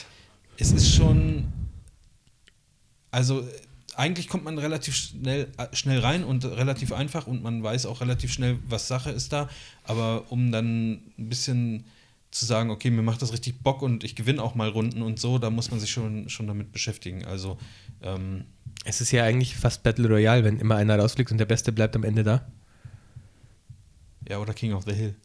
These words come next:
Speaker 2: Ah. Ja.
Speaker 1: Ja.
Speaker 2: Ich hab's mir irgendwie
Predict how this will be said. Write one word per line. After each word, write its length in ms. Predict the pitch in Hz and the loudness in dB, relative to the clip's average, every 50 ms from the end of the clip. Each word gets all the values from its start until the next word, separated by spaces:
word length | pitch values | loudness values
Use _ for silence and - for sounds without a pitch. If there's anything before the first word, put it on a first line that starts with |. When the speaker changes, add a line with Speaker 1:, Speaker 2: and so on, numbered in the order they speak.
| _ _ _ _ _ _ _ _ _ | _ _ _ _ _ _ _ _ _
Speaker 2:
Ah. 140 | 110 98 - - - - - - - - - - - - _ _ _ _ _ _ _ - - - - - _ _ _ - - - - - - - - - - - - _ | -2 -2 -2 -4 -12 -20 -20 -20 -20 -20 -20 -20 -20 -20 _ _ _ _ _ _ _ -20 -20 -20 -20 -20 _ _ _ -20 -20 -20 -20 -20 -20 -20 -20 -20 -20 -20 -20 _
Ja. 280 | - 113 107 107 117 135 143 - - - _ _ _ - _ _ _ _ _ _ _ - _ _ _ _ _ _ _ _ - - - _ _ _ _ | 2 4 6 6 6 6 4 2 -2 -10 _ _ _ -20 _ _ _ _ _ _ _ -20 _ _ _ _ _ _ _ _ -20 -20 -20 _ _ _ _
Speaker 1:
Ja. 140 | - 95 87 - - | -12 -8 -6 0 4
Speaker 2:
Ich 140 | 127 117 | 6 8
hab's 140 | 147 143 - | 8 8 8
mir 160 | 147 135 127 | 6 6 8
irgendwie 540 | 127 123 127 123 120 120 117 117 123 - - | 8 6 6 6 6 6 8 6 6 4 0